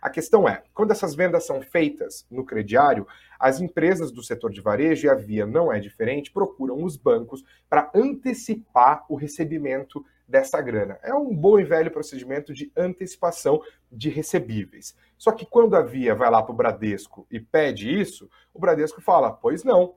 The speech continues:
eu vou antecipar o fluxo de caixa do consumidor final pra você, Via,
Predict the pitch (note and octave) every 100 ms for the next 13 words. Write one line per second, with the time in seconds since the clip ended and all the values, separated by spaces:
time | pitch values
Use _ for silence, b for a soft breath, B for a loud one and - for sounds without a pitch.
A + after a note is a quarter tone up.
0 | - B2+ A2 B2 D#3+ E3+ - C3+ - A2
1 | A#2 F#3 - _ - D3 - G#3 A#3 -
2 | D3+ D3 - A2 A2 - A2 D#3 - E3+
3 | - D3 C3+ A2+ A#2 A#2+ A2 G2+ G2 G2
4 | - C3+ B2 B2 - - A#2+ G#3 A3 A2
5 | G2+ G#2+ B2+ G3+